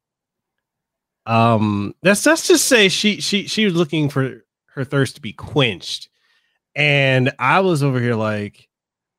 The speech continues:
"I don't even know you like that. And you on the other side of the country. I'm in Hawaii. You're in Florida."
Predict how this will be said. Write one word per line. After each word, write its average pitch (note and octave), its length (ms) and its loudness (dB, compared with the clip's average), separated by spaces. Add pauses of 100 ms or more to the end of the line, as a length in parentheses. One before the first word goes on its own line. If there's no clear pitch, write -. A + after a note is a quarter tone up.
(880)
"I C#3+ 180 -8
don't F#3+ 180 0
even F#2 340 -6
know E2+ 180 -14
you D#3 200 -8
like G3+ 280 -6
that. C#4 320 -10 (1300)
And C3+ 1000 2 (440)
you C3 460 -4
on F#3 200 -6
the G2+ 160 -8 (180)
other B2+ 420 -14
side G2+ 960 -8 (440)
of G2 160 -18
the F2+ 80 -20 (140)
country. D3 560 -16 (300)
I'm A2+ 220 -16
in D3 80 -10
Hawaii. A#2 720 -6 (540)
You're A2 260 -20
in G2 140 -12
Florida." B2 720 -10